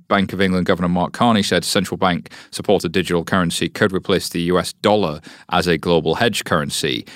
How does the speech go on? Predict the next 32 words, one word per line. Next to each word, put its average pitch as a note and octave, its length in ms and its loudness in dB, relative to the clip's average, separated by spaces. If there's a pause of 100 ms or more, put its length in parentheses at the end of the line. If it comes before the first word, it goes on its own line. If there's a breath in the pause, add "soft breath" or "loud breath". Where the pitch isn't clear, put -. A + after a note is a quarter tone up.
(140 loud breath)
However, F#2+ 340 0
with F#2 140 2
his F2+ 160 -2 (140)
term F#2 320 0
ending, E2+ 340 2
it's - 220 -6
down F2+ 220 0
to - 100 -6
his E2+ 100 -2
successor, - 500 -2
Andrew F2 220 -2
Bailey, E2 500 2 (220 loud breath)
to - 120 -4
drive F#2+ 340 4
forward E2+ 380 0
what D#2+ 200 -2
happens D#2 500 -10
next. - 400 -8 (480 loud breath)
Between C4 300 -2
the D#4 60 -4
lines F3+ 340 2
here, F2 260 4 (760)
a B2 80 0
central D#3+ 380 0
bank B2+ 360 0
digital A2 300 0
currency G2+ 320 0
is F#2+ 160 0 (200)
an B2+ 160 4
option C#2 440 -2
to - 100 -12
compete. - 420 -10